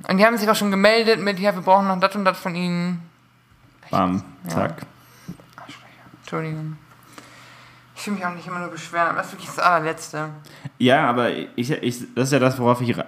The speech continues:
Speaker 2: anspielen wollte vorher mit meinem Vergangenheitsvergleich. Ich bin natürlich jetzt auch kein Typ von, äh, „Früher war alles besser“ und so ein
Speaker 1: Mhm.
Speaker 2: Kram, ne? Aber ich finde, dass es schon ein, äh, gemachtes Problem ist, dass in den letzten so zehn Jahren so richtig, äh, gemacht wurde, weil es einfach nicht verfolgt wird.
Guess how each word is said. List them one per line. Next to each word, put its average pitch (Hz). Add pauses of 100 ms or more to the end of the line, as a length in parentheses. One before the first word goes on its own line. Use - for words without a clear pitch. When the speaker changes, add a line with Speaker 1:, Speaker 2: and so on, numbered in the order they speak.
Speaker 2:
anspielen 113
wollte 104
vorher 101
mit -
meinem 101
Vergangenheitsvergleich. 104
Ich 101
bin 110
natürlich 110
jetzt 90
auch 92
kein 107
Typ 110
von, 104
äh, 95
„Früher 107
war 104
alles 101
besser“ -
und 113
so 110
ein 110
Speaker 1:
Mhm. 85
Speaker 2:
Kram, 107
ne? 127 (380)
Aber 107
ich 117
finde, 127
dass 110
es 117
schon 127
ein, 110
äh, 101
gemachtes 110
Problem 113
ist, 113
dass 107
in 110
den 104
letzten 110
so 101
zehn 113
Jahren 107
so 104
richtig, 120 (140)
äh, 98
gemacht 107
wurde, 113
weil 104
es 98
einfach 120
nicht 123
verfolgt 120
wird. -